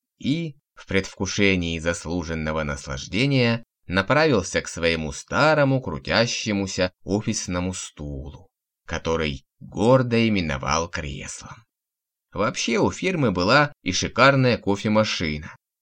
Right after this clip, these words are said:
но это удовольствие не для простых смертных. Таким напитком тешил себя только генеральный и его гости. Ну и еще, конечно, секретарша Верочка с ее подружками.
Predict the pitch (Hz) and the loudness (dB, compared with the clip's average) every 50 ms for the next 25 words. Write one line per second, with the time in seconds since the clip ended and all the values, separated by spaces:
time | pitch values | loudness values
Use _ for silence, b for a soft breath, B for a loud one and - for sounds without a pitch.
0 | _ _ _ - - 82 107 151 - - - 107 85 82 76 76 71 73 87 104 | _ _ _ -10 -4 -2 -2 0 -2 -2 -2 -2 -2 0 0 0 0 2 2 2
1 | 107 101 - - 95 92 90 90 90 90 - _ _ 98 101 101 92 92 98 95 | 2 2 0 -2 0 2 2 4 2 0 -4 _ _ 0 0 2 2 4 2 2
2 | 95 107 101 95 - - - - 76 69 67 - - - 87 80 76 67 - - | 4 4 2 2 0 -4 -8 -8 -6 -6 -6 -8 -8 -6 -6 -4 -4 -6 -8 -10
3 | - - - - - _ _ _ _ _ _ _ _ _ _ - 90 87 - 143 | -14 -18 -20 -20 -20 _ _ _ _ _ _ _ _ _ _ -8 -8 -8 -6 -4
4 | 147 180 180 139 95 71 65 - 90 104 139 147 143 - - 123 113 104 98 - | -4 -2 -2 -2 -2 -4 -4 -4 -2 0 0 0 0 2 4 4 4 4 2 -2
5 | _ _ _ _ - 220 220 202 - - 107 95 - - 92 80 78 85 82 76 | _ _ _ _ -4 -2 0 0 0 0 -2 -2 -2 -2 -2 0 2 2 2 2
6 | 69 80 90 - - - 101 95 92 - 87 82 69 69 69 67 67 67 95 127 | 0 -2 -6 -6 0 2 2 2 2 0 -2 -4 -2 -2 -4 -2 -2 0 2 4
7 | 143 147 139 131 127 127 120 110 - - - - - 82 85 82 80 73 67 87 | 4 4 4 6 4 4 4 2 -2 -8 -18 -12 -8 -6 -4 -2 -2 -2 -2 -2
8 | 110 113 95 90 78 73 73 69 - - - - - - - - _ _ _ _ | -2 -2 -2 -4 -4 -6 -6 -6 -8 -8 -10 -12 -14 -16 -20 -20 _ _ _ _
9 | _ _ _ _ _ _ - - - - - 131 107 - - - 92 123 147 - | _ _ _ _ _ _ -8 -4 -2 0 0 0 -2 -2 -4 -2 -2 -2 -2 -2
10 | - 73 71 78 98 113 117 - 104 95 92 95 - _ _ _ - - - - | -4 -4 -2 -2 -2 -2 -2 -2 0 0 0 0 -2 _ _ _ -12 -10 -8 -6
11 | - 82 80 - 87 92 98 95 - - 110 101 92 87 82 80 78 73 67 67 | -4 -6 -4 0 0 0 0 0 -2 -2 -2 -2 -2 -2 -2 -2 -2 -2 -4 -6
12 | - - - - - - - _ _ _ _ _ - - - 95 92 87 76 71 | -10 -10 -10 -10 -12 -16 -16 _ _ _ _ _ -12 -4 -2 0 0 0 0 -2
13 | - 90 90 85 76 67 - - - - - - - - | -2 -2 -2 -2 -4 -6 -8 -10 -12 -12 -14 -14 -16 -20